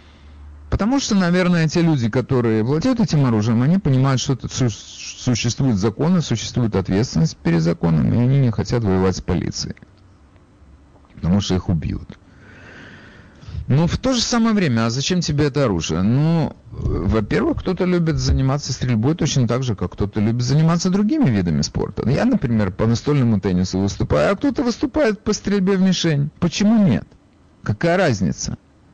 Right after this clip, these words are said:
Но вот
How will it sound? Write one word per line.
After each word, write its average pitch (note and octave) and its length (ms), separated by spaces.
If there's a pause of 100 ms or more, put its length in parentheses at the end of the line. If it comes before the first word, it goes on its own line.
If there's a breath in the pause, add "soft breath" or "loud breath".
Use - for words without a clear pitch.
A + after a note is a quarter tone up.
(2250 loud breath)
Но C#3+ 380 (1400)
вот C#3 260